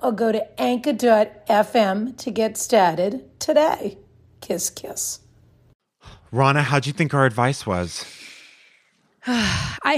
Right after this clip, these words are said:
Speaker 1: have to say, I relived the trauma of that all
Speaker 2: It,
Speaker 1: over
Speaker 2: that, it was
Speaker 1: again.
Speaker 2: a tou-, that one's a tough one. That is a tough one.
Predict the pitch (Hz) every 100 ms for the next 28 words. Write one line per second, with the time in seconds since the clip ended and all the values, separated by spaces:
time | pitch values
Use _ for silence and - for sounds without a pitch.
0 | 311 339 - 262 285 262 240 226 277 269
1 | 277 - - 165 - 220 214 208 175 170
2 | 180 180 170 175 156 - 180 202 208 -
3 | 170 139 185 233 226 180 - 120 - 87
4 | 69 85 - 120 123 107 95 98 - 78
5 | -